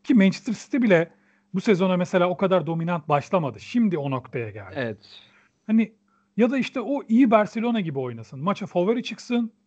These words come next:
Speaker 1: üç tane atsın, biz de arkamıza yaslanıp seyredelim. Ya olmayacak böyle bir şey. Olmuyor da zaten. Ben de bunu istiyorum kendi takımımdan. Ama olmuyor. İki maç olsa üçüncü maç olmayacak.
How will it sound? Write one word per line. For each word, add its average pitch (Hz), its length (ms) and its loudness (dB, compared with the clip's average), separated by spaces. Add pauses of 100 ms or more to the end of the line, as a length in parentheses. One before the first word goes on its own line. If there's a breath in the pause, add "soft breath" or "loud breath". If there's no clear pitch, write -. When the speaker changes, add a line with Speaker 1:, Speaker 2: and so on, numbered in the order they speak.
(260)
Speaker 1:
üç 220 200 -4
tane 214 240 4
atsın, 214 540 -2
biz 196 160 -2
de 214 40 4
arkamıza 190 480 2
yaslanıp 190 440 -2
seyredelim. 165 540 -4 (960 soft breath)
Ya - 80 -16 (120)
olmayacak 269 680 2
böyle 117 260 -4
bir - 40 -18
şey. - 140 -14 (100)
Olmuyor 214 480 4
da 117 100 -6
zaten. 123 320 -8
Ben 262 200 2
de 285 80 -4
bunu 302 120 -2
istiyorum 170 460 -2
kendi 131 240 -6
takımımdan. 107 560 -12 (280)
Ama 226 200 2
olmuyor. 196 580 0 (380)
İki 233 160 -4
maç 285 220 2
olsa 233 240 -4
üçüncü 233 300 -2
maç 254 200 -2
olmayacak. 120 640 -2